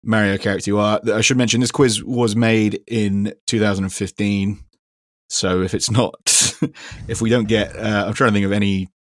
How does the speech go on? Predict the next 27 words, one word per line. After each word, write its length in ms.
uh, 120
Mario 480
characters 480
that 120
have 200
been 200
invented 580
since 300
then. 420
So 140
if, 160
if, 160
you 100
know, 60
you 180
want, 180
you're 120
not 60
gonna 100
get, 200
like, 200
uh, 380
Cappy 480
from 720
Super 280
Mario 360
Odyssey, 460